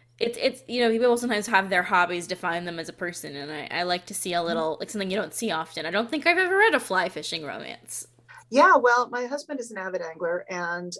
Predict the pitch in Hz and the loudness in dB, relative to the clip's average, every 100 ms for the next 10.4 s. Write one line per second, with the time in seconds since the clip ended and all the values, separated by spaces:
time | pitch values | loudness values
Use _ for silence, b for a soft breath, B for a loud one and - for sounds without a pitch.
0 | 175 165 165 190 - 196 180 254 269 269 | -8 -8 -4 -4 -4 -8 -6 -2 -2 -4
1 | - _ B B B _ 247 254 262 - | -8 _ B B B _ -4 -2 -2 -4
2 | 196 208 240 196 175 - 175 - - 190 | -2 2 2 2 0 2 0 0 -6 0
3 | 190 190 - 220 220 190 175 185 170 165 | 0 0 2 2 2 -4 2 2 2 -2
4 | - 180 180 170 - 180 160 - 151 147 | 0 0 2 -4 -4 -6 -6 -4 -8 -2
5 | - 160 156 - 170 165 160 151 151 - | 0 2 2 -2 -8 -8 -6 -6 -6 -10
6 | - 165 160 156 156 170 151 - 165 165 | -4 -4 0 -2 -2 -6 -6 -8 -8 -6
7 | - 160 147 - 196 214 208 240 233 180 | -2 0 0 2 4 6 6 4 2 -2
8 | 165 165 151 151 160 156 160 151 - _ | -2 -6 -8 -14 -12 -8 -6 -8 -12 _
9 | 160 151 160 147 143 _ - 175 170 151 | -8 -6 -4 -6 -12 _ -4 -4 -4 -4
10 | 170 185 - 175 | -2 -2 -2 -4